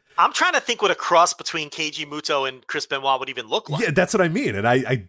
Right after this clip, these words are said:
Speaker 2: don't think it looks like Akira Raijin, 'cause he also
Speaker 1: Like
Speaker 2: did eventually work for T N A, and he wasn't that there, and he isn't that as Sushi, so I don't know.
Speaker 1: Suicide.
Speaker 2: Yeah.
Speaker 1: Um, I don't know, like,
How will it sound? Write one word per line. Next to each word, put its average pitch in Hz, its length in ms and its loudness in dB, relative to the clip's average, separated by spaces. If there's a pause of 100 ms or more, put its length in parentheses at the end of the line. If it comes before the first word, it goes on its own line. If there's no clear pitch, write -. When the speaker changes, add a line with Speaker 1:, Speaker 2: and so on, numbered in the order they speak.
Speaker 2:
don't 180 220 0
think - 280 -6
it 208 80 -2
looks 214 200 -2
like 214 140 -2
Akira 185 320 0
Raijin, 190 480 0
'cause 113 160 -2
he 123 160 -2
also 156 240 4
Speaker 1:
Like 151 140 0
Speaker 2:
did 147 80 6
eventually 139 380 2
work 117 260 0
for 131 100 -6
T 151 160 0
N 113 80 0
A, 139 200 0
and 92 260 -4
he 85 260 -6
wasn't 107 360 -2
that 95 340 -4
there, 131 260 2
and 120 140 0
he 98 100 -4 (200)
isn't 110 280 -4
that 113 180 0
as 104 120 -4
Sushi, 160 440 -4
so 110 200 -6
I 101 100 -2
don't 113 160 -4
know. 113 320 -4 (460)
Speaker 1:
Suicide. 87 720 -6 (240)
Speaker 2:
Yeah. 87 260 -2 (220)
Speaker 1:
Um, 123 320 -6 (720)
I - 60 -4
don't 208 100 2
know, 190 180 2
like, 139 240 -4